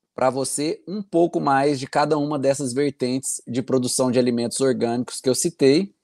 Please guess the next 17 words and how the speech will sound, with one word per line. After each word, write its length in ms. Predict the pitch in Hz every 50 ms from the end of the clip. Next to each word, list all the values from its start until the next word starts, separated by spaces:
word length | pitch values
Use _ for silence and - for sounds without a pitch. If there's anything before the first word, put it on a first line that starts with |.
| _ _ _ _ _ _ _ _ _ -
agricultura 600 | - 101 101 101 92 - 117 113 - - 127 139
sustentável, 840 | 135 - 135 - - 156 151 135 - 139 131 131 131 123 127 127 107 - _ _ _ _
agricultura 640 | - 110 101 113 113 - 117 107 - - 139 135 131
regenerativa, 1120 | 135 135 127 135 131 131 131 131 135 143 143 - - - 135 135 135 123 127 135 123 - _ _ - - _ _ _ _
agricultura 680 | - 127 139 139 147 135 - 131 120 - 135 131 123 127
orgânica, 800 | 143 151 135 120 131 135 135 135 135 135 127 - - 139 127 - _ _ _ _ _ _ _ -
agricultura 600 | 135 143 151 156 143 - 139 127 - 165 170 160
biodinâmica, 1080 | 127 - 160 175 165 135 143 147 131 135 143 147 156 160 165 165 - - 160 156 151 _ _ _ - _ _ _ _
agricultura 760 | - 135 160 180 180 180 165 175 165 147 151 165 156 156 151
natural, 840 | 143 147 - 143 - - 170 147 135 127 127 131 143 156 170 170 156 _ _ _ _ _ _ _
agricultura 760 | - 123 143 160 170 175 170 160 165 156 - - 170 165 156 143
<laughs> 0 |
biológica, 1040 | 123 147 170 160 151 135 127 131 131 135 147 165 175 165 - - 208 185 180 156 _ _ _ _ _ _ _ _ _ _ _ _ _ _ _
agricultura 640 | - 135 156 165 170 165 - 160 147 - 147 139 139
sintrópica 800 | 131 - 170 180 160 - 143 135 135 139 - - - 156 143 139 - _ -
e 140 | 131 131 135
a 280 | 131 135 135 139 -